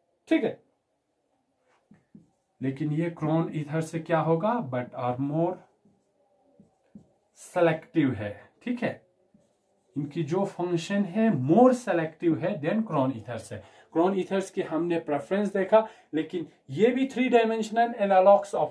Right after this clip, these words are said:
cron ether है, but these are more selective। इनकी जो selection of cations है वो बहुत क्या है? Selective है, ठीक है। Selective and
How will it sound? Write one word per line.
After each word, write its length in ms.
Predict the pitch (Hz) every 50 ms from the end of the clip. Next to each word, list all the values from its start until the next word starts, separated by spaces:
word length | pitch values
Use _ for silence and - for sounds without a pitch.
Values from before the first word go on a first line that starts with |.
| - -
cron 180 | 165 165 160 160 - -
ether 320 | 214 214 - 226 226 214
है, 340 | 190 208 220 214 - 135 131
but 200 | 190 226 240 240 - 165 - - 127 139
these 240 | 190 202 - - 190
are 180 | 170 165 147
more 280 | 123 123 156 226 269 269
selective। 540 | - - - 160 143 131 - - 151 147 180
इनकी 260 | 180 185 185 - 196
जो 160 | 156 185 185
selection 600 | 185 - - 196 202 196 - - - 262 254 240
of 200 | 196 - - - -
cations 420 | 160 143 - 160 147 135 123 - -
है 120 | - - - - - - _ -
वो 300 | 160 214 247 294 285 - - _ _ _ _ 131
बहुत 420 | 143 165 156 - 247 269 269 - -
क्या 140 | 175 147 139
है? 240 | - - 233 269
Selective 680 | 269 - - - 220 196 165 - - _ - 147 120 95
है, 180 | 110 104 - -
ठीक 180 | - 302 302 269
है। 160 | - - - _ _ _ _ _ _
Selective 600 | - - 185 180 180 175 - - - 233 233 220 - - -
and 340 | 147 147 160 180 214 226